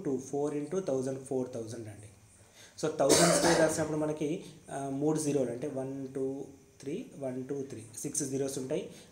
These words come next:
And ఇలాగని ఫోర్ థౌజండ్ తీసేయండి, ఫోర్ కలపండి. So అప్పుడు మనకు ఆన్సర్ ఆటోమేటిక్గా డబల్ నైన్ సిక్స్ డబల్ జీరో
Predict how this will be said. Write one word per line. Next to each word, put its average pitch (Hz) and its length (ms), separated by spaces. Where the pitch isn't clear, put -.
And 147 160
ఇలాగని 165 400
ఫోర్ 151 220
థౌజండ్ 160 340
తీసేయండి, 160 480
ఫోర్ 147 240
కలపండి. 110 440
So 147 100
అప్పుడు 143 180
మనకు 143 240
ఆన్సర్ 147 240
ఆటోమేటిక్గా 143 480
డబల్ 139 260
నైన్ 160 160
సిక్స్ 127 200
డబల్ 131 280
జీరో 143 180